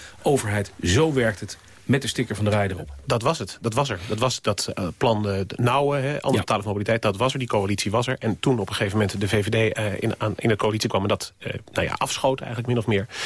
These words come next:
Speaker 2: En wij gezegd van: "Oké, eventjes, eh, rustig." Maar het is wel doorgegaan. We zijn wel doorgegaan en er ligt een, de, nou, een plan is niet helemaal waar, maar we, de,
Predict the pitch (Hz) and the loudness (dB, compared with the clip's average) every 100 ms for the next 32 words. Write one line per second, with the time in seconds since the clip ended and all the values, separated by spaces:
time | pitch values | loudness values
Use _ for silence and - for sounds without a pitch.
0 | - - 113 101 117 98 92 98 76 - | -8 -2 0 2 0 0 -2 0 0 2
1 | 110 - 92 - 95 135 139 170 - 120 | 0 0 -2 0 2 2 2 -2 0 0
2 | 139 107 110 147 165 165 - - - - | 0 -4 0 2 4 2 0 -14 -18 -4
3 | 107 110 139 143 151 151 147 151 139 113 | 0 2 4 2 0 0 0 0 -2 0
4 | 107 113 180 - - 110 101 - - - | 0 0 -2 -2 -4 -2 -2 -6 -16 -14
5 | - - - - - - - 90 - 135 | -12 -12 -14 -14 -2 -2 0 -2 2 0
6 | 117 - 110 107 101 92 98 117 117 - | 0 -2 -2 0 2 0 2 2 2 0